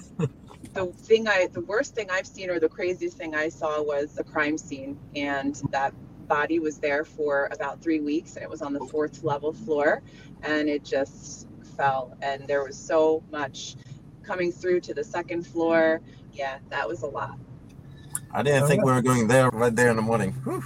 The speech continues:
Speaker 3: Yeah, it's Monday. It's a lot. Uh,
Speaker 1: You
Speaker 3: that one
Speaker 1: wanted
Speaker 3: might
Speaker 1: to know.
Speaker 3: <laughs>
Speaker 1: Small
Speaker 3: All right.
Speaker 1: stuff, David.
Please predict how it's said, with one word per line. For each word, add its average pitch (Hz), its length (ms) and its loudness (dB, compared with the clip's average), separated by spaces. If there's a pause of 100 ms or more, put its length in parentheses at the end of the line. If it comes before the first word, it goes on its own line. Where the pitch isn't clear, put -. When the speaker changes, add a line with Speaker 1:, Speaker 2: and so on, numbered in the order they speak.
Speaker 3:
Yeah, 247 420 4
it's 196 140 2
Monday. 190 460 6 (100)
It's 202 160 -6
a - 40 -4
lot. - 260 -2 (200)
Uh, 226 180 -2
Speaker 1:
You - 20 -2
Speaker 3:
that 214 120 0
one 220 140 4
Speaker 1:
wanted 196 40 4
Speaker 3:
might 196 200 4
Speaker 1:
to 277 100 -4
know. 269 380 2 (100)
Speaker 3:
<laughs> 180 560 8 (1400)
Speaker 1:
Small - 20 -14
Speaker 3:
All 185 200 6
right. 160 420 8
Speaker 1:
stuff, 170 100 0
David. 143 380 -6